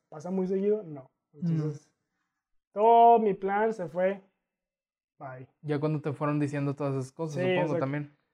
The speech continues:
Speaker 1: yo dije, "No, pues, esto no es lo que quería, no es lo que yo esperaba". Mi expectativa era muy alta y ya estando ahí no la cumplió. Entonces dije, "No, pues, sabes que no, pues,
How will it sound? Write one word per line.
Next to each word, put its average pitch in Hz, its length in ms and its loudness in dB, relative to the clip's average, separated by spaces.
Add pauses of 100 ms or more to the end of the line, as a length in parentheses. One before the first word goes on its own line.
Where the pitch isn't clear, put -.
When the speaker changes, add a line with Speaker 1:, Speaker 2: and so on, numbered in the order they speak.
(680)
Speaker 1:
yo 170 100 -10
dije, 160 220 -10
"No, 170 240 -6
pues, 147 160 -12
esto 143 200 -14
no 160 240 -8
es - 540 -10 (320)
lo 156 240 -18
que 131 400 -18
quería, 180 520 -4
no 151 180 -10
es 147 60 -10
lo 151 100 -10
que 143 80 -18
yo 143 80 -12
esperaba". 139 560 -12 (200)
Mi 151 200 -14 (200)
expectativa 165 600 -16
era 170 120 -6
muy 170 260 -4
alta 170 380 -4 (560)
y 151 240 -10
ya 139 120 -10
estando 170 300 -10
ahí 160 100 -4
no 151 160 -10
la 143 120 -10
cumplió. 165 520 -8 (340)
Entonces 151 360 -12
dije, 139 140 -16
"No, 180 200 -12
pues, 127 140 -20
sabes 139 200 -20
que - 160 -20
no, 139 460 -20 (880)
pues, 170 140 -8